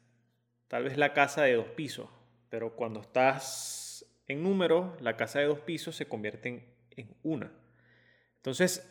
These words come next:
esa visión de dirección y de creativo, ¿cómo lograr no verse afectada cuando también eres productor?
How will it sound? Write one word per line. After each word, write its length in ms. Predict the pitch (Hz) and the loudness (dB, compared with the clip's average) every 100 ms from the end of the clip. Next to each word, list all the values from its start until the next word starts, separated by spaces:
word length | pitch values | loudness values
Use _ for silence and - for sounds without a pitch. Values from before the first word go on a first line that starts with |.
| - | 2
esa 300 | 170 143 196 | 4 8 8
visión 920 | 196 185 - 190 190 175 175 196 - - | 8 4 2 6 6 6 2 -4 -8 -16
de 240 | 127 131 | -2 0
dirección 1000 | 135 143 156 156 - - 175 135 139 147 - | 2 0 -2 -4 -12 -4 -2 -2 -4 -10 -8
y 140 | 123 | -4
de 200 | 117 117 | -4 -4
creativo, 920 | 117 131 143 156 143 135 135 - - | 2 4 4 0 0 0 0 -6 -10
¿cómo 340 | - 143 165 175 | 0 0 2 0
lograr 520 | 156 127 127 127 135 | 0 0 4 2 2
no 200 | 151 151 | -2 2
verse 440 | 147 147 - 156 | 2 2 -2 -4
afectada 1080 | - 139 - 120 - 156 139 120 127 - - - _ _ _ _ _ _ _ _ | -4 -6 -8 -10 -6 0 2 2 -2 -8 -20 -20 _ _ _ _ _ _ _ _
cuando 240 | 131 127 | -4 -2
también 320 | 120 117 165 | -4 -2 0
eres 220 | 190 156 - | 2 2 -2
productor? 760 | - 113 101 - 160 - - | 0 0 -2 6 6 6 -4